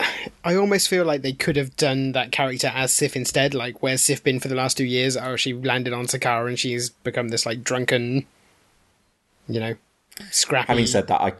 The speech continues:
Speaker 2: I, I don't know if I could see Jamie Alexander playing that. At least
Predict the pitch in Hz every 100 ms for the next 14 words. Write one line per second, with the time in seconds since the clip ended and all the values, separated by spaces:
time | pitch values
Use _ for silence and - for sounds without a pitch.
0 | - 101 - _ _ 104 101 101 95 95
1 | 90 - - 90 85 82 - - _ -
2 | 85 82 80 - 80 82 - 85 80 80
3 | 80 - - - 82 92 92 104 -